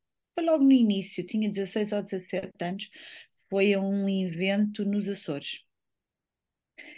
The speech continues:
E, e chegou a casa e vinha muito impressionado porque um senhor que tinha, não quero, quarenta, quarenta anos, à volta disso, ah, tinha tido aos oito anos de idade um acidente,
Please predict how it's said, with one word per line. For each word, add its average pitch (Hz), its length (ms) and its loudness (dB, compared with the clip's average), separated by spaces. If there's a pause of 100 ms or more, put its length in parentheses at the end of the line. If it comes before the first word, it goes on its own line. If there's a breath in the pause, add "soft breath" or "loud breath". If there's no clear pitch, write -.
(240 loud breath)
E, 208 460 2 (600)
e 208 80 2
chegou 208 260 0
a 208 80 -2
casa 233 300 2
e 233 40 0
vinha 202 220 0
muito 202 180 -4
impressionado 208 680 -2
porque 202 320 -2
um 180 100 -4
senhor 202 460 2
que - 200 -14
tinha, 165 380 -4 (840)
não 160 520 -6
quero, - 480 -8 (240)
quarenta, 180 480 -2 (280)
quarenta 196 320 -6
anos, 151 380 -2
à 151 40 -10
volta 175 320 -10
disso, - 300 -10 (880 loud breath)
ah, 202 540 6
tinha 214 380 4
tido 185 480 0
aos 180 300 -2
oito 214 260 -2
anos 190 300 -2
de 185 100 -6
idade 165 300 -2
um 170 60 -2
acidente, 180 640 -4